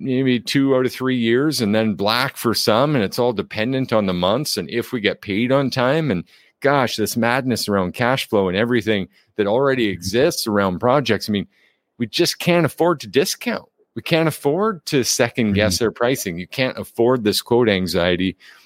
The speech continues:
Speaker 1: It's crippling you. It's crippling your hopes of having a sustainable future. Go
Speaker 2: There's
Speaker 1: ahead, Joe.
Speaker 2: something, there's something else that goes into it as well. And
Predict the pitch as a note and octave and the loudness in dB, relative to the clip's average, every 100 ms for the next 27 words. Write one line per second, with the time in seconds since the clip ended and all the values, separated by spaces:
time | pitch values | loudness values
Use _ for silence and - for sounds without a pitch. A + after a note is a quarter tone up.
0 | _ G2+ - - B2 A#2 G#2+ G2+ G#2+ C3+ | _ -10 -8 -4 -2 0 0 2 2 0
1 | - _ - G2 - - C3 C3 A2+ G#2 | -4 _ -6 -6 -6 -2 0 2 2 2
2 | G2+ F#2 - C#3 G2+ - - _ _ - | 0 -2 0 2 2 -2 -10 _ _ -14
3 | F2+ A2+ G#2+ A2 F#2 - - - A2+ G2+ | -6 -2 0 0 -2 -2 -2 0 0 0
4 | E2 - G#2+ - - - _ _ _ _ | -2 -2 -2 -2 -6 -8 _ _ _ _
5 | _ _ _ _ _ _ _ _ _ _ | _ _ _ _ _ _ _ _ _ _
6 | _ - B2+ A#2 - F#3 F3+ - _ - | _ 0 2 4 0 0 -4 -6 _ -20
7 | C3 C#3 B2+ G3+ A3+ B2 C3+ - G2 G#2 | 0 0 2 0 2 2 2 2 -2 0
8 | G2+ G2 F#2 F#2 E2+ F#2 G2+ F#2+ E2+ F2 | 0 -2 -2 -2 -2 0 2 4 0 -2
9 | F#2+ F2+ | -2 -4